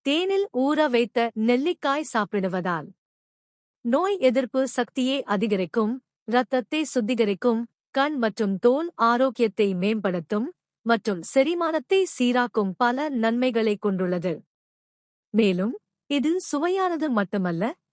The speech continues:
ஊட்டச்சத்துக்கள் நிறைந்த ஒரு உணவுப் பொருளும் ஆகும். வைட்டமின் சி நிறைந்த நெல்லிக்காய் நோய்களை எதிர்த்து போராடும் ஆற்றலை அளித்து, தொற்று நோய்களிலிருந்து பாதுகாக்கிறது. இரத்தத்தை சுத்திகரித்து, இரத்த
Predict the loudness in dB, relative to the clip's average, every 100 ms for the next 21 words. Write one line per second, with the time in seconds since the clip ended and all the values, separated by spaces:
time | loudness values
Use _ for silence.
0 | _ -2 0 0 -2 -2 -2 0 0 2
1 | 2 2 2 0 -2 2 4 4 2 0
2 | 0 0 0 2 4 2 0 0 0 0
3 | -2 -4 -10 _ _ _ _ _ _ _
4 | _ -4 0 0 0 -2 -2 -4 -2 2
5 | 2 4 2 2 0 0 0 -2 -2 -2
6 | -4 -10 _ _ 0 2 2 0 0 -2
7 | 2 4 4 2 -2 0 2 4 2 2
8 | -2 0 0 0 0 0 0 0 -2 -2
9 | -2 -2 -4 _ _ -2 -2 0 0 0
10 | 0 0 0 0 2 2 2 2 0 0
11 | 0 2 0 -2 -2 -2 -2 -4 -6 -10
12 | _ _ _ _ _ _ _ _ 0 0
13 | 2 -2 0 0 2 0 2 0 -2 -2
14 | -4 -4 -10 _ -4 0 2 0